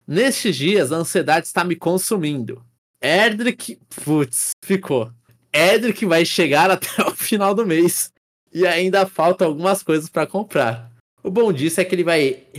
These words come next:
reaproveitar algumas coisas da Lucina e o gasto será menor." É, é, é o problema de ser irmão mais novo. "Minha intenção é que nesta ocasião o quarto do bebê seja decorado com a temática do Mario Bros três e seus derivados." Então ele quer um teatrinho.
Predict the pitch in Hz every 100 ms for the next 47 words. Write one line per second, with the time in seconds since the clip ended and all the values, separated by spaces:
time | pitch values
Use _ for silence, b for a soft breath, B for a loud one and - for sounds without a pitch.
0 | - 202 262 254 240 185 175 180 175 170
1 | 170 160 170 214 - 147 143 190 196 b
2 | b - 277 220 185 - 175 170 202 147
3 | 117 120 _ _ _ 143 127 123 117 113
4 | 120 113 113 - 120 151 120 147 139 151
5 | 139 143 127 107 101 110 - _ _ _
6 | 143 160 247 294 240 190 220 165 - 180
7 | 190 160 - 139 - 165 208 - 208 196
8 | 131 147 175 120 175 160 165 147 143 170
9 | - 170 160 135 190 170 147 175 175 165
10 | 143 131 - 139 214 190 131 143 165 123
11 | 131 170 190 - 147 151 208 202 196 202
12 | 185 156 190 143 117 104 - - - _
13 | 135 131 156 151 170 180 156 131 104 135